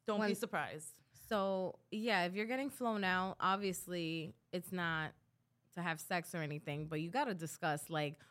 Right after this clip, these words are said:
Speaker 2: what are you expecting from this? Like, there has to be some kind of rapport. Not that you're just flying somebody out just because.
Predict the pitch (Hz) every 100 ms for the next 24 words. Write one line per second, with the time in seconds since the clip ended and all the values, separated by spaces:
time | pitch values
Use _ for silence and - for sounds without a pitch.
0 | _ - 403 262 185 - 170 165 170 170
1 | 170 170 165 170 - - _ _ _ _
2 | _ _ _ _ 208 214 202 269 320 320
3 | 240 233 - 214 214 208 190 165 160 -
4 | 180 147 139 156 170 180 233 226 185 175
5 | 165 - 170 165 160 165 160 160 156 151
6 | 160 160 - 147 147 139 139